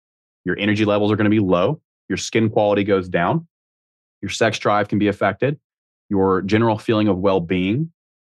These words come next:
your entire metab-, your basal metabolic rate is also affected by your levels of circulating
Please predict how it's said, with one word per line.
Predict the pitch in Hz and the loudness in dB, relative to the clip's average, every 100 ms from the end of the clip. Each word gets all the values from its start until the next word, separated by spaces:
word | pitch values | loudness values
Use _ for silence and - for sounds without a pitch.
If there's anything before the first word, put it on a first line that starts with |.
| - | -4
your | 107 92 | 0 0
entire | 110 104 - 107 123 | 0 -2 0 0 2
metab-, | 92 - 98 - | 0 0 -2 0
your | 110 | -2
basal | 92 110 113 123 | 0 0 0 2
metabolic | 120 110 110 107 104 | 2 2 2 0 -2
rate | 87 90 110 135 | -2 0 0 -2
is | 110 98 | -2 0
also | 90 - 117 | 0 0 0
affected | 107 - 107 107 110 | 0 0 -2 0 -2
by | 104 104 | 0 0
your | 107 98 | 2 2
levels | 98 95 104 98 | 2 2 0 0
of | 95 | -4
circulating | - 101 98 104 101 101 104 | 0 -2 0 0 2 2 -2